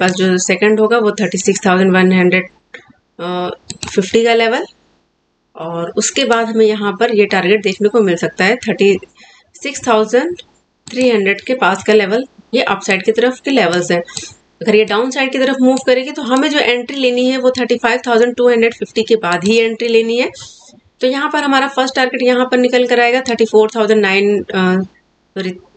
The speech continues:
thirty five thousand तक का level हमें यहाँ पर देखने को मिल सकता है। और second target हमारा यहाँ पर थर्टी फ़ोर थाउजेंड एट हंड्रेड का level, जो हमारा major resistance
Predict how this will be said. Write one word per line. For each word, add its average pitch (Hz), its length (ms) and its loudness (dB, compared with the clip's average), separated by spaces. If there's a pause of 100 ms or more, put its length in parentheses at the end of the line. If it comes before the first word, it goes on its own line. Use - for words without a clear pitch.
(460)
thirty 233 160 -2
five 233 280 -2 (100)
thousand 233 280 2
तक 233 140 0
का 240 80 2
level 240 280 2
हमें 240 140 2
यहाँ 233 280 2
पर 240 100 2
देखने 202 280 2
को 262 80 0
मिल 220 160 2
सकता 175 300 -4
है। 175 200 0 (2000)
और 170 180 -4
second 240 320 2
target 233 280 -4
हमारा 233 240 2
यहाँ 233 220 0
पर 247 180 0 (560)
थर्टी 214 160 0
फ़ोर 277 380 -2
थाउजेंड 247 280 0 (100)
एट 262 300 -2 (100)
हंड्रेड 220 360 2
का 254 140 0
level, 165 440 0 (180)
जो 240 220 2
हमारा 214 280 0
major 226 280 2
resistance 208 420 2